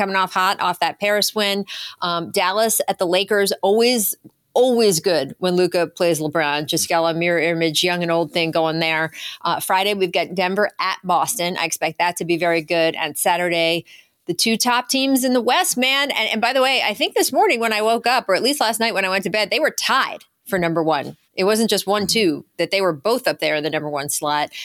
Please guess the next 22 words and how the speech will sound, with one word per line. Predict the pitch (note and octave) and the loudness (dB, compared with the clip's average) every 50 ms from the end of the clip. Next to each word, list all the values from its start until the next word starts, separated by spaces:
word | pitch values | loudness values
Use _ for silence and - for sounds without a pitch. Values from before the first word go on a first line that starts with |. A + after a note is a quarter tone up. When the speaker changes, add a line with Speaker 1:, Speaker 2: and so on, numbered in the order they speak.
| - _ - | -14 _ -4
Speaker 1:
Minnesota | F3 F#3+ G#3 G3+ - - G3 F#3 F3 F3 E3+ E3+ E3+ - _ | -2 0 0 0 2 2 2 2 4 4 2 2 0 -2 _
and | - F3 - | -8 -4 -2
Oklahoma | - D#3+ - - D3+ D#3 D3+ C#3+ C#3 - | -2 -4 -2 -4 -4 -4 -4 -4 -4 -4
City. | - - - - C3+ C#3 | -4 -4 -4 -4 -2 -2
So | - - E3 D#3+ D#3 | 0 2 0 0 2
who, | F#3 A#3 B3 B3 | 2 2 2 2
Boogie, | G#3 A3+ A3 G#3+ A3 A3+ A3 F3+ E3 | 2 0 0 0 0 0 2 2 2
is | F#3+ F3+ E3 | 2 2 2
your | F#3+ G#3 G#3+ G#3 | 2 2 2 2
game? | F#3 G3+ F#3+ F3+ F3 F3 | 0 -2 -2 -2 -2 -2
Who's | D#3 G3+ F#3+ | 0 0 0
your | G3+ F#3+ | 0 0
game | F3+ F#3+ F#3 F3+ | 0 -2 -2 -2
of | F3 F3 | -4 -4
the | D#3+ | -2
week | E3 D#3+ D3 - | -2 -4 -4 -2
there | D3+ D#3 D3+ | -2 -2 -2
that | D3 B2+ | -2 -4
you're | C3+ D3+ | -6 -6
most | D3+ C#3 D3+ - C3 | -6 -6 -8 -8 -8
interested | G#2 - - - - - F2+ | -12 -12 -14 -16 -14 -14 -14
in? | - - - | -16 -16 -20